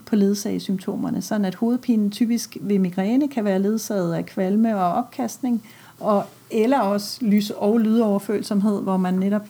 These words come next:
synes, at hovedpinen bliver værre af stærkt lys eller af meget larm, hvor at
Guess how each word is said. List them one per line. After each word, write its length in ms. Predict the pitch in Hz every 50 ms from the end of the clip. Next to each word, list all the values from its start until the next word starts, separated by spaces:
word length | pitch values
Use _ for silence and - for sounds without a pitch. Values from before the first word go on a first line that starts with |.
| - _ -
synes, 300 | 254 - - 226 226 -
at 60 | 202
hovedpinen 420 | 185 208 202 202 202 - 202 196 185
bliver 160 | 185 196 185
værre 460 | 180 190 185 185 190 202 214 226 226
af 80 | 190 -
stærkt 360 | - - - 175 180 - -
lys 460 | 240 262 262 269 - - - - -
eller 260 | - - 202 175 165 160
af 180 | - - 175 165
meget 280 | 165 165 165 170 180
larm, 300 | 190 202 240 254 262 240 - - - - - - - - - - - _ -
hvor 280 | 208 214 214 208 -
at 220 | - 208 202 208